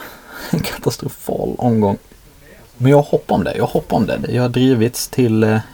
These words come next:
kriminalitet nu och, eh, ska utföra ett, eh, mycket, mycket osympatiskt jobb åt, eh, eller inte så, inte mycket osympatiskt. Det, det är lite, lite lättare så här,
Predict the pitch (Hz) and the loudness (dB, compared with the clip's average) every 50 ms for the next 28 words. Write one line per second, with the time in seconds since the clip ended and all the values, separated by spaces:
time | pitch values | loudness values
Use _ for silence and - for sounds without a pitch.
0 | - - - - 131 117 117 113 117 113 117 113 - - 113 92 - - - - | -20 -12 -2 2 4 4 4 4 4 4 2 0 0 -2 -2 -2 -2 -4 -10 -16
1 | - - - - - 120 104 104 123 - - _ _ _ - - - - - - | -20 -20 -14 -4 0 2 2 2 0 -2 -12 _ _ _ -20 -20 -20 -20 -18 -14
2 | - - - - - 113 104 95 - - - - - - - - 101 104 101 98 | -12 -12 -12 -8 -2 0 0 0 -2 -6 -18 -20 -20 -14 -6 -4 -2 -2 0 0
3 | 95 92 95 95 95 101 104 - - - - - - - - - - - - - | 0 0 0 0 0 -2 -4 -8 -18 -20 -20 -20 -20 -20 -20 -20 -20 -14 -6 -4
4 | 107 104 104 113 113 110 110 113 - - - - - - - - - 117 110 110 | -2 0 0 0 0 -2 -4 -6 -10 -14 -20 -20 -20 -20 -20 -10 -4 -2 -2 -2
5 | - - - - 92 90 92 95 92 92 95 95 95 - 95 101 - - - - | -4 -8 -6 -4 -2 -2 0 0 -2 -2 -2 -4 -4 -4 -4 -6 -6 -8 -18 -20
6 | - - - 95 92 90 90 87 92 98 - - - - - - _ _ - 117 | -14 -10 -6 -4 -4 -4 -4 -4 -6 -6 -8 -12 -20 -20 -20 -20 _ _ -4 -4
7 | 120 - 107 110 - - 104 107 104 - 98 87 - 87 85 95 95 - 95 87 | 0 2 2 2 2 2 0 0 0 0 -2 -2 0 -2 -2 -2 -2 -2 -2 -2
8 | 82 - - - 87 85 82 - - _ - - - 87 87 85 82 82 82 85 | -2 -4 -6 -6 -6 -6 -6 -8 -10 _ -14 -8 -6 -6 -4 -4 -4 -4 -4 -6
9 | 95 - _ - - - - - - - - 95 95 95 95 95 - - - - | -8 -10 _ -20 -20 -20 -20 -20 -20 -14 -8 -6 -4 -4 -4 -4 -6 -8 -8 -6
10 | - 92 - 64 - - - - - - - 90 - 80 82 - - - 87 87 | -4 -4 -4 -6 -8 -12 -20 -20 -16 -12 -10 -8 -8 -8 -8 -8 -6 -6 -6 -4
11 | - - 87 - 80 - - - - - 104 - - - 160 170 175 165 156 151 | -4 -6 -6 -4 -6 -6 -6 -4 -2 -2 -2 0 -2 -2 -2 -2 -2 -2 -2 -6
12 | 147 - - - - _ _ - - - 151 151 170 165 - - - - 117 - | -8 -10 -16 -20 -20 _ _ -20 -16 -8 -2 -2 -2 -2 -2 -4 -4 -4 -4 -6
13 | - - 131 127 127 127 123 120 - _ - - 98 98 104 104 113 120 - - | -6 -6 -4 -2 -2 -2 -2 -4 -6 _ -6 -4 -2 -2 -2 -2 -2 -2 -2 -2
14 | - - | -4 -8